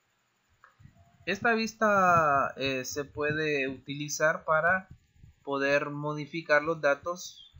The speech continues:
y poderlos visualizar mientras yo modifico el tamaño de los campos. Vamos a modificar, por ejemplo, el tamaño del campo fecha.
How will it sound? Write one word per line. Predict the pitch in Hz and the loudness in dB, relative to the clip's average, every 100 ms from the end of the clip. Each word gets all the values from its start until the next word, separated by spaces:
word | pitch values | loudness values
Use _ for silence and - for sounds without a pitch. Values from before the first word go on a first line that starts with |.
| _ | _
y | 143 | -16
poderlos | 135 131 123 120 127 | -10 -4 -4 -4 -8
visualizar | 131 156 147 165 170 175 | -8 -6 -6 -4 -4 -4
mientras | 185 160 151 147 135 | -4 -8 -8 -6 -6
yo | 123 123 | -6 -8
modifico | 127 143 139 139 131 170 175 - _ _ _ | -8 -10 -8 -8 -6 -8 -8 -12 _ _ _
el | 156 156 | -10 -6
tamaño | 156 139 117 117 | -6 -6 -8 -8
de | 117 | -10
los | 123 123 | -12 -10
campos. | - 214 226 139 127 - _ - - _ _ _ _ _ - - - - | -4 -4 -4 -10 -16 -20 _ -20 -20 _ _ _ _ _ -20 -20 -20 -14
Vamos | 143 190 190 | -8 -8 -6
a | 180 | -6
modificar, | 165 151 - 139 - 180 | -6 -10 -10 -12 -6 -6
por | 175 151 | -4 -8
ejemplo, | 147 156 156 165 | -8 -10 -8 -6
el | 147 117 | -6 -8
tamaño | 135 123 131 151 165 170 170 _ 131 | -10 -8 -8 -10 -10 -10 -12 _ -20
del | 120 | -20
campo | - 143 143 139 _ | -14 -14 -12 -18 _
fecha. | 113 - 151 180 | -20 -16 -16 -16